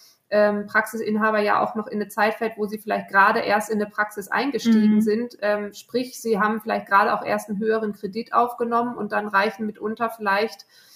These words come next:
Speaker 1: auch die Zahlungen, die dann da eingehen, ähm, überhaupt nicht, um den Kredit weiter zu tilgen oder so, ne? Also
Speaker 2: Mhm.
Speaker 1: das sollte man schon auch dann immer im Hinterkopf haben.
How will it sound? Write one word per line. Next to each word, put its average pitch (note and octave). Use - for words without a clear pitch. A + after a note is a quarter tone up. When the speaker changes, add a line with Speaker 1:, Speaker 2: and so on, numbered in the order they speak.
Speaker 1:
auch G#3
die G3+
Zahlungen, A3+
die G#3
dann G3
da F#3
eingehen, F#3+
ähm, F#3
überhaupt F#3+
nicht, G3
um G3
den F#3+
Kredit F#3+
weiter F#3
zu -
tilgen F#3
oder F#3
so, F#3
ne? G3
Also G3
Speaker 2:
Mhm. G#3
Speaker 1:
das G#3
sollte G#3
man G3+
schon G#3
auch G#3
dann G3
immer F#3+
im F#3
Hinterkopf F#3+
haben. F3+